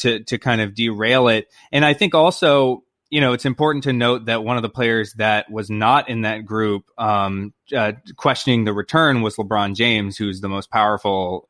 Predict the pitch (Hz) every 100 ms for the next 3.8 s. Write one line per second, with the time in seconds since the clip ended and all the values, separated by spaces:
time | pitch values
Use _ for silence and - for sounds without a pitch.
0 | - 104 107 107 - 107 101 101 92 110
1 | 101 98 87 98 95 95 98 101 98 95
2 | 104 117 127 110 - - - - 107 104
3 | 104 101 107 110 107 107 104